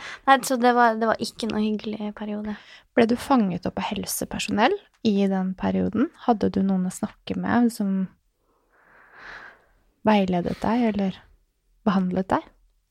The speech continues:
Speaker 1: I graviditeten så hadde jeg ikke det, nei.
Speaker 2: Nei.
Speaker 1: Ehm, jeg hadde jo jordmor.
Speaker 2: Ja.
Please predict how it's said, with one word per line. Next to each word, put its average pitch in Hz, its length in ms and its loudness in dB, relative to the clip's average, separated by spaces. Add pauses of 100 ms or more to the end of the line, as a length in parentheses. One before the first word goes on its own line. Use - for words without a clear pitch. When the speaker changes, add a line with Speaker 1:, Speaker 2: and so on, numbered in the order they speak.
(220)
Speaker 1:
I 262 200 0
graviditeten 226 880 0
så 247 160 -2
hadde 226 320 -2
jeg 196 140 -4
ikke 202 160 -8
det, 202 120 -2
nei. 196 200 -6 (800)
Speaker 2:
Nei. 233 220 0
Speaker 1:
Ehm, 208 1040 -2
jeg 233 280 0
hadde 233 240 2
jo 247 80 2
jordmor. 196 680 -2 (420)
Speaker 2:
Ja. 247 220 4